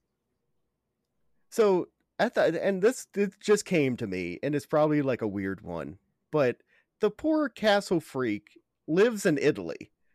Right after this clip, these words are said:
which is known for some of the greatest food in the entire world, but he has to get, like, one little slice of, like,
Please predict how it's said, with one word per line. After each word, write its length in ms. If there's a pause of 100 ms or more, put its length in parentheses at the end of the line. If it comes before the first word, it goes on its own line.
(220)
which 180
is 160
known 300
for 120
some 220
of 60
the 80
greatest 560
food 560
in 100
the 120
entire 440
world, 560 (340)
but 120
he 160
has 220
to 300
get, 180
like, 200
one 240
little 220
slice 480
of, 100
like, 220